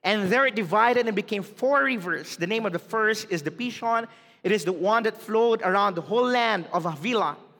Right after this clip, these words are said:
where there is gold, and the gold of that land is good. Bdellium and onyx stone are there.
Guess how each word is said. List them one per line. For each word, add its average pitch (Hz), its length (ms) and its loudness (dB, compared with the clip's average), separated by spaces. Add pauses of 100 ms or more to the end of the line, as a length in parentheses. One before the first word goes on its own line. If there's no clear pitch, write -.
(220)
where 208 200 2
there 226 340 0
is 190 180 -6
gold, 180 420 0 (200)
and - 100 0
the 175 60 0
gold 226 240 2
of 247 100 0
that 202 140 -8
land 214 240 2
is - 240 -6
good. 226 340 0 (340)
Bdellium 285 520 0
and 175 160 -4
onyx 262 340 0
stone 247 360 -2
are 220 260 0
there. 175 420 -2